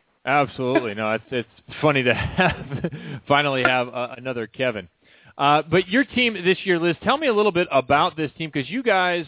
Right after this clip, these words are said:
I don't know if people really remember, outside the Pac-twelve, folks that have watched the Pac-twelve may have, uh,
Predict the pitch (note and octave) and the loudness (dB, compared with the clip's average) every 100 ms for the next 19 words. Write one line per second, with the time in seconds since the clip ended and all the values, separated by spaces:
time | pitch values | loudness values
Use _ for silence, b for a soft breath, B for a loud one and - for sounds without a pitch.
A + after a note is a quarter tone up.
0 | - F#3 A3+ - G3 F3 D#3 E3 F3 D3 | -8 -8 -8 -6 -6 -6 -4 -2 0 -2
1 | C3+ D#3 D#3+ C#3 C#3 E3+ - D#3 C3+ C3 | 0 0 0 0 2 0 2 2 2 2
2 | C#3 A#2+ D#3+ F3 - C#3+ - C3+ A#2+ C3 | 0 0 0 -2 -2 -6 -4 -4 0 2
3 | C3 - - B2 - D#3 D#3 B2+ b b | 2 0 -2 -2 -2 -2 -2 -4 b b
4 | b B2+ C#3+ C#3 B2+ A2 - C#3 C3+ | b 2 4 4 2 0 -10 -12 -10